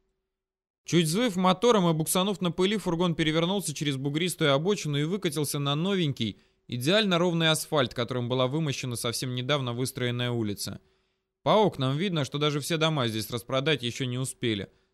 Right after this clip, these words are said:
Даром, что место было популярное. На подъездной дорожке одного из домов стоял ярко-красный Dodge Caravan,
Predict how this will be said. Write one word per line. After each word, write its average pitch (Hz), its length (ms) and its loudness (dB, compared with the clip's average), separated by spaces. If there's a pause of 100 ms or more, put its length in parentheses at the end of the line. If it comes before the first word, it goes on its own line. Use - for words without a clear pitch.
(140)
Даром, 131 340 2
что - 160 -6
место 135 320 -2
было 107 240 -2
популярное. 110 760 -2 (640)
На 113 180 -4
подъездной 170 420 0
дорожке 190 420 2
одного 170 300 2
из 165 80 2
домов 165 320 0
стоял 156 300 2
ярко-красный 156 720 0
Dodge 143 280 -2
Caravan, 139 540 2